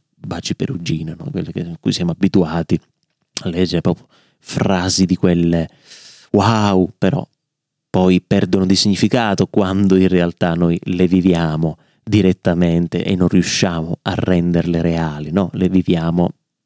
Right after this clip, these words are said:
astrattamente, ecco, più che realmente, è più giusto dire in questo caso, le viviamo astrattamente e non riusciamo ad applicarle. Ecco, strappare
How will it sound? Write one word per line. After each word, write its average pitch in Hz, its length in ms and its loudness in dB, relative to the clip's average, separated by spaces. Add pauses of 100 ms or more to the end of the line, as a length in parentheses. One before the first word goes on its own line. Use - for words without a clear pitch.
astrattamente, 87 880 -2
ecco, 82 180 -4
più 87 160 -2
che 85 140 -2 (380)
realmente, 90 680 0
è - 20 -10
più 85 120 -2
giusto 92 260 -2
dire 87 160 0
in 87 60 0
questo 87 200 -2
caso, 87 180 -2
le 85 60 0
viviamo 90 300 2
astrattamente 87 720 -2
e - 100 -8
non 87 140 -4
riusciamo 82 380 -2
ad 82 60 -6
applicarle. 80 760 -10 (380)
Ecco, - 240 -4 (280)
strappare - 920 0